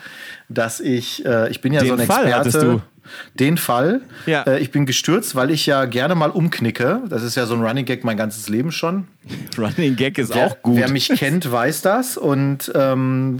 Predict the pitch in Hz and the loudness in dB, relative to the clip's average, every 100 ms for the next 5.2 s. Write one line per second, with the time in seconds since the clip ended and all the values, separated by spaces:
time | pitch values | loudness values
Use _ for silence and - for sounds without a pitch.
0 | - 107 123 135 135 135 - 127 123 123 | -4 -2 0 2 0 0 0 2 2 2
1 | 123 139 123 120 127 165 135 127 123 123 | 0 -2 -2 0 2 2 2 0 0 0
2 | 160 - 117 151 - 127 151 175 139 127 | -2 -4 -2 -2 -2 -2 0 0 0 0
3 | 123 - 120 110 160 - 143 131 127 127 | -2 0 -2 0 0 0 -2 0 0 0
4 | 147 190 127 127 123 - 143 233 196 208 | -2 -2 -2 -2 -2 -4 -4 -4 -2 -2
5 | 226 | -2